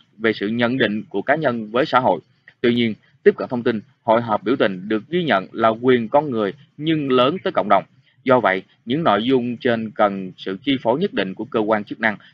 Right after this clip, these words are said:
chứ không thể tự do một cách vô phép tắc được. Như vậy, tiêu đề của bản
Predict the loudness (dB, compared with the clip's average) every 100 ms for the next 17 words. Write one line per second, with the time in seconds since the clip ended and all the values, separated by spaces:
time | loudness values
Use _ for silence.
0 | _ 0 0 -4 -4 -4 -4 -2 -2 0
1 | 0 0 0 -6 -6 -8 -2 -2 -2 -4
2 | -4 -2 -4 -6 _ _ _ _ _ 0
3 | 2 2 -2 _ _ _ 4 6 6 6
4 | 4 -2 0 0